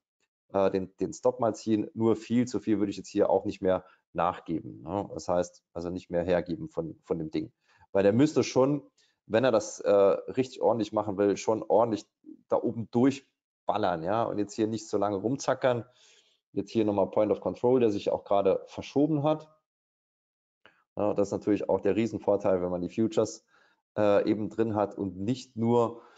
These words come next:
äh, C F D handelt. Man hat halt einfach die wesentlich bessere Information, ja, weil Volumen ist ja keine Indikation, sondern es ist ja ganz klar eine Information, ja. Und das heißt, hier sehe ich jetzt, okay, da kommt gerade das meiste Volumen auf.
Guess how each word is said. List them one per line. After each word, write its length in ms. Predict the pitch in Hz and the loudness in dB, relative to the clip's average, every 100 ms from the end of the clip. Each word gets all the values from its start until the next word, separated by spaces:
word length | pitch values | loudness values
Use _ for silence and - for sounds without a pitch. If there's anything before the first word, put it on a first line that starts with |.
| - _ _ | -20 _ _
äh, 340 | 107 104 107 - - | 2 4 2 0 -4
C 200 | 123 110 | 2 2
F 140 | 110 | 4
D 180 | 120 104 | 2 2
handelt. 400 | 98 104 104 - | 0 0 -2 -4
Man 160 | 98 | -4
hat 160 | 101 104 | -2 -2
halt 140 | 98 | -4
einfach 360 | - 95 95 - _ _ _ | -4 -4 -4 -6 _ _ _
die 220 | - 104 | -10 0
wesentlich 320 | 104 98 98 | 0 0 -2
bessere 300 | 107 98 92 | 0 2 2
Information, 840 | - 98 87 87 - 101 92 90 - _ _ _ _ - | 0 -2 -4 -6 -2 2 2 0 -6 _ _ _ _ -8
ja, 220 | 90 90 | -4 -2
weil 320 | 87 90 - - 92 | 0 0 0 -6 -4
Volumen 420 | 101 104 107 104 | 2 2 2 0
ist 160 | - | -2
ja 80 | 90 | -2
keine 420 | 87 92 92 76 - | 0 0 0 -2 -4
Indikation, 680 | 110 104 92 - 95 95 95 | -2 0 0 -4 -2 -2 0
sondern 200 | 92 90 | -2 -2
es 80 | |
ist 160 | - - | -6 -2
ja 100 | 80 | 0
ganz 220 | 92 95 | 0 -4
klar 160 | - 92 | -2 -2
eine 160 | 90 | 0
Information, 760 | 80 78 92 85 - 76 57 - _ | -2 -2 -2 -4 -4 -6 -6 -12 _
ja. 100 | 90 | -8
Und 160 | 95 87 | -6 -6
das 140 | 85 | -4
heißt, 240 | 92 95 - | 0 0 0
hier 200 | 113 107 | 0 2
sehe 200 | 107 110 | 4 4
ich 80 | 110 | 2
jetzt, 200 | 110 87 | 0 -4
okay, 380 | - 101 78 - - | 0 0 0 -2 -2
da 160 | 101 | 0
kommt 240 | - 101 - | -2 -6 -2
gerade 180 | 101 | -2
das 160 | 92 - | -2 -2
meiste 300 | 98 95 92 | -4 -2 -4
Volumen 360 | 98 107 131 87 | -2 -2 -2 0
auf. 320 | 135 156 | 2 0